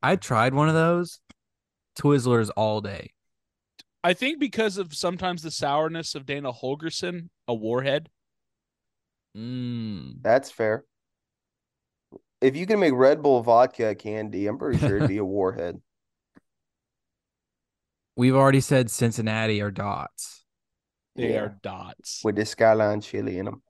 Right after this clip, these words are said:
Speaker 3: What's a candy that tastes like sand for
Speaker 1: <laughs>
Speaker 3: U C F? Fruit by the foot?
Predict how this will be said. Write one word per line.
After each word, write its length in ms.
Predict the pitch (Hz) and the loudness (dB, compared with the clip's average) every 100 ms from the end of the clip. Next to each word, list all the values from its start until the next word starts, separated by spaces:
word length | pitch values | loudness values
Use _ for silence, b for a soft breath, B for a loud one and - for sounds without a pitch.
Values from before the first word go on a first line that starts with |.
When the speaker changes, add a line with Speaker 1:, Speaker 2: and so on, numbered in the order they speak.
| _ _ _ _ _ _ _ _ _ - | _ _ _ _ _ _ _ _ _ -2
Speaker 3:
What's 460 | 127 196 233 - 202 | 6 6 6 2 6
a 180 | 165 | 8
candy 380 | 135 - 143 151 | 6 2 4 6
that 260 | 127 95 - | 4 2 0
tastes 320 | 131 131 - | 0 0 2
like 180 | 113 107 | 2 0
sand 560 | - 117 104 98 - - _ | -8 -6 -4 -4 -6 -14 _
for 100 | 107 | -4
Speaker 1:
<laughs> 0 | |
Speaker 3:
U 180 | 107 101 | -4 -2
C 160 | - | 2
F? 280 | 143 76 - - _ _ _ _ - _ B B B B B _ _ _ _ _ | 2 2 -2 -8 _ _ _ _ -20 _ B B B B B _ _ _ _ _
Fruit 260 | - 135 139 | -4 0 4
by 160 | 151 160 | 6 6
the 80 | |
foot? 360 | 156 160 165 | 4 4 6